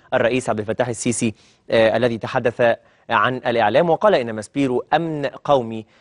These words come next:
آه، بالنسبة لمصر لن يسمح بتكرار ما حدث، آه، به، آه، من قبل. آه،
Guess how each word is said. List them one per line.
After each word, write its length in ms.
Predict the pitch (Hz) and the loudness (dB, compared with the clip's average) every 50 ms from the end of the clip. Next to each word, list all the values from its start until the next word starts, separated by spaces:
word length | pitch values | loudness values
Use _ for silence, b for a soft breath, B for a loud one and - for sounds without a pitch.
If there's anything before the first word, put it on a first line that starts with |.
| _ _ - | _ _ 0
آه، 60 | 117 | 0
بالنسبة 480 | 110 101 113 113 117 123 - 117 117 110 | 0 0 -2 -4 -4 -4 -2 0 0 0
لمصر 340 | 107 113 131 147 - - 139 | 2 2 0 -2 0 0 0
لن 160 | 127 123 127 | 2 2 2
يسمح 340 | 127 139 - - 127 117 120 | 0 0 0 -2 -6 -6 -6
بتكرار 440 | 107 107 - 110 - 123 123 117 | -6 -6 -6 -2 2 2 2 2
ما 100 | 113 110 | 2 -2
حدث، 340 | 107 - - 113 113 110 - | -6 -4 -4 -4 -4 -2 0
آه، 540 | 117 107 - _ _ _ _ _ - 117 110 | -2 -2 -2 _ _ _ _ _ 0 2 2
به، 380 | 104 98 117 117 120 117 113 104 - | 2 0 -2 -2 -2 -2 -2 -2 -2
آه، 100 | 113 107 | -2 -2
من 120 | 104 110 107 | -2 -4 -6
قبل. 360 | - - 95 - 95 95 - - | -6 -8 -8 -8 -8 -10 -6 0
آه، 480 | - 135 131 123 123 120 120 120 120 110 | 2 4 6 6 6 4 4 2 0 -2